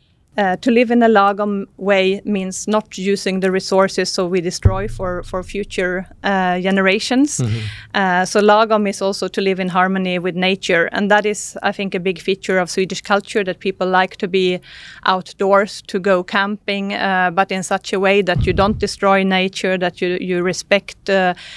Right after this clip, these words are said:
Speaker 1: the wildlife, uh,
Speaker 2: Sure.
Speaker 1: and, and you don't pollute, uh, <laughs> and, and so on.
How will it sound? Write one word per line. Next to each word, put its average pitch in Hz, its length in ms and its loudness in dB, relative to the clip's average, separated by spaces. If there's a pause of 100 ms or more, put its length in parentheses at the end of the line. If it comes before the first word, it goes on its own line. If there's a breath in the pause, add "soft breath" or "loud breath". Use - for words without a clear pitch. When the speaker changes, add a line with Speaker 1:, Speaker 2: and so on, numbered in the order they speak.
(140)
Speaker 1:
the 202 100 4
wildlife, 190 800 2
uh, 196 100 0
Speaker 2:
Sure. 185 60 0 (360)
Speaker 1:
and, 185 200 -6
and 185 160 -4
you 180 80 -4
don't 180 380 -4
pollute, 190 640 2
uh, 220 40 2
<laughs> 185 720 0
and, 190 200 -2
and 202 140 -2
so 190 160 0
on. 185 240 0